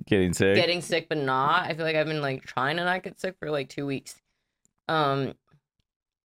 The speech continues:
Speaker 2: so I, I don't know. I don't know if that answers your question.
Speaker 1: But you were saying you didn't wanna be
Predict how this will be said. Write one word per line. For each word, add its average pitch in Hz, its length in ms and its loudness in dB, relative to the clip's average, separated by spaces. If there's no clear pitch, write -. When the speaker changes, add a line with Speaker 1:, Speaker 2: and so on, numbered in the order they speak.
Speaker 2:
so 143 560 2
I, 135 140 4
I 170 100 4
don't 180 100 2
know. 156 100 2
I 143 140 4
don't 156 100 2
know 156 80 2
if 160 80 -6
that - 200 -4
answers 147 400 -4
your 151 100 -12
question. - 440 -8
Speaker 1:
But 117 100 6
you 113 60 6
were 110 80 6
saying 104 220 6
you 101 100 6
didn't 104 380 4
wanna 98 300 6
be 90 540 4